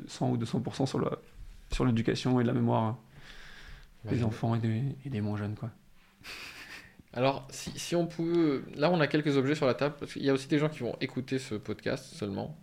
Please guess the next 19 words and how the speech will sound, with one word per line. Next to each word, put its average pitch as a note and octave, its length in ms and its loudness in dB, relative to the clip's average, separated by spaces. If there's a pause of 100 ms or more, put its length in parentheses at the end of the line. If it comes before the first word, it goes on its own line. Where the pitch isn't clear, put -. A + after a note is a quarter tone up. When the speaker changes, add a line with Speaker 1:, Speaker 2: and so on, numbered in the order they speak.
(120)
Speaker 2:
Donc, - 280 -8
euh, G#2+ 280 0
je - 80 -10
te - 100 -6
propose B2+ 300 -4
qu'on, A2 360 -4
qu'on A#2+ 180 -4
décrive A#2+ 380 -2
bien, A#2+ 320 2
Speaker 1:
Ah D3 60 4
ben B2+ 120 8
oui, D3 100 8
t'as C3 140 2
raison. B2 220 2 (140)
Speaker 2:
euh, A2 200 0
ce - 140 -6
qu'on G#2+ 160 -8
va G#2+ 120 0
dire. B2+ 220 0